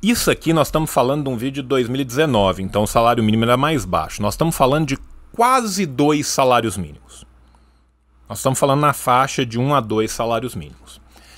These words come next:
tá? É, vamos dividir o Brasil no que que eles ganham, né? Porque, assim,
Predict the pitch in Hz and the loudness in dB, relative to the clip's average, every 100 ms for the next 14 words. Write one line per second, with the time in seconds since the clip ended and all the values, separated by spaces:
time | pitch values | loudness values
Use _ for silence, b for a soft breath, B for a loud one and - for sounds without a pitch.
0 | b - 90 92 117 B B B - 110 | b -2 2 2 0 B B B -6 0
1 | 113 113 110 110 104 104 92 - 117 240 | 2 4 4 2 2 2 0 -2 -2 0
2 | 349 165 127 104 110 95 98 92 127 104 | 0 0 -2 0 -2 2 0 0 -2 -2
3 | 78 - _ _ _ _ _ _ _ - | -4 -12 _ _ _ _ _ _ _ -8
4 | 95 - 110 95 85 - 127 120 80 - | -8 -4 -4 -4 -6 -2 0 2 -2 -8
5 | - _ _ _ _ _ - 101 104 127 | -20 _ _ _ _ _ -16 -2 0 0
6 | 147 - b b b _ - 170 156 - | -2 -12 b b b _ -4 -2 -2 0
7 | 214 - 160 104 | -2 0 0 -2